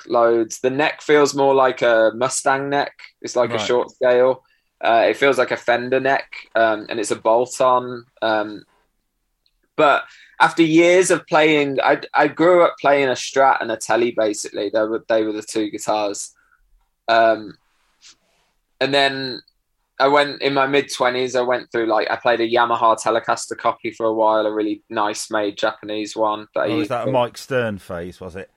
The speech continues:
Speaker 1: Sort, sort of. Um, it was, it had two humbuckers. It was a weird, it wasn't a Mike Stern model, but it was, like, it was that shape.
Speaker 2: Mm.
Speaker 1: Um, and I played that for a while, and then I played an Epiphone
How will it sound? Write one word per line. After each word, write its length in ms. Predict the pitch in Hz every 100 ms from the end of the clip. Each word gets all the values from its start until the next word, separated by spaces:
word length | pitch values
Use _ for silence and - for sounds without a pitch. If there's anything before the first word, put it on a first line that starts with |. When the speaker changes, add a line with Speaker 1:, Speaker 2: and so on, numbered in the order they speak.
| _
Speaker 1:
Sort, 500 | - 180 180 - -
sort 460 | - 226 226 175
of. 360 | 147 131 123 - _ _
Um, 540 | 143 135 131 131 123 - _ _ _ _ _ _ 156
it 80 |
was, 240 | 156 160 -
it 140 | 160
had 200 | 175 170
two 240 | - 160 170
humbuckers. 640 | 175 170 165 - 165 160
It 120 | -
was 160 | 139 139
a 60 | 139
weird, 280 | 147 151
it 60 | 135
wasn't 300 | 151 156 151
a 20 |
Mike 280 | 151 147 -
Stern 340 | - 139 135 131
model, 440 | 131 127 107 107
but 180 | 107 95
it 80 | 95
was, 180 | 113 113
like, 200 | 110 - _
it 80 | -
was 220 | 135 127
that 260 | 131 135 -
shape. 460 | - 117 117 110 _ _ _ _ -
Speaker 2:
Mm. 260 | 110 95 110
Speaker 1:
Um, 320 | 113 110 107 101 - _ _ _ _ _
and 100 | 127
I 80 | 135
played 260 | 151 147 131
that 220 | 131 -
for 100 | 131
a 40 |
while, 420 | 127 123 123 123
and 100 | 120
then 140 | 120 123
I 60 |
played 360 | 117 123 117 113 _
an 100 | 123
Epiphone 800 | 117 - 135 - 127 127 123 120